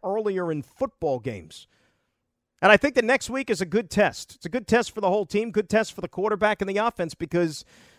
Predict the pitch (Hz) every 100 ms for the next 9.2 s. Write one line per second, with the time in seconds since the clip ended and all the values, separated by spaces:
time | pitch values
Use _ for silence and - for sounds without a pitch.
0 | _ _ - 180 202 208 208 190 190 -
1 | 233 180 165 196 - 202 165 - 226 -
2 | 165 151 147 127 151 147 165 175 - 185
3 | 220 156 123 135 - 143 135 - 185 175
4 | 160 180 180 214 208 - 196 196 160 196
5 | - 165 156 143 190 170 - 208 170 156
6 | 180 208 143 135 - - - 156 208 202
7 | 202 170 196 175 165 - 180 214 196 196
8 | - 202 - 156 - 190 196 - - 214
9 | 175